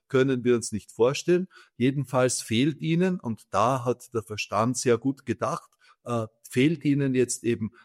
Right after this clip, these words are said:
äh, die Geschichtlichkeit mittels des Leibes, weil sie eben immateriell sind und deshalb sind sie ein punktueller geistiger Akt,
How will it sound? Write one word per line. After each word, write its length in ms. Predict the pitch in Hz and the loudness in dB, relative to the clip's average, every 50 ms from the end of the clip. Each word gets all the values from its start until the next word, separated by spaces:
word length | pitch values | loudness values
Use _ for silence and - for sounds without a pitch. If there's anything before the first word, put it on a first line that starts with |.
| _ _ - | _ _ -2
äh, 260 | 110 107 107 107 104 - _ | 0 0 0 0 -2 -6 _
die 100 | 113 92 | -8 -4
Geschichtlichkeit 1040 | - 117 - - - 175 156 - - 175 170 - - - - 151 143 151 147 147 120 | -2 -2 -2 0 -2 -2 -2 -4 -4 -6 -6 -6 -6 -4 -2 0 0 0 0 -2 -2
mittels 400 | 117 117 117 - 117 110 - - | -2 -2 -2 -2 -6 -8 -6 -4
des 200 | 120 113 - - | -4 -4 -4 -4
Leibes, 540 | 101 92 98 110 139 160 185 185 - - - | -2 -2 0 2 2 4 4 2 2 2 2
weil 140 | 113 107 95 | 0 0 0
sie 140 | - 113 | 0 -4
eben 140 | 104 98 107 - | -6 -6 -6 -4
immateriell 600 | 156 151 165 160 147 147 - 135 131 131 135 139 | -2 0 0 0 -2 -2 -2 0 2 2 2 2
sind 220 | 131 - 160 143 - - - - _ _ | 0 -2 -4 -4 -6 -10 -20 -20 _ _
und 180 | 123 120 120 | -8 -2 0
deshalb 340 | 139 139 131 - 151 143 - | 0 0 2 0 -2 -2 -2
sind 280 | - - 151 147 139 - | -2 -2 -2 -2 -2 -2
sie 220 | - 151 - - | -4 -4 -2 0
ein 340 | 123 123 143 165 175 165 - | 0 0 0 0 -2 -4 -4
punktueller 680 | - 156 151 139 - - - 120 110 120 139 156 151 - | -2 -2 -2 -2 -4 -2 2 2 4 4 4 2 2 2
geistiger 680 | - 110 107 117 113 - - 120 - 113 98 - 120 | 2 2 2 2 0 -2 -4 -4 -4 -2 -2 0 0
Akt, 220 | 170 - - - | -2 -2 -4 -10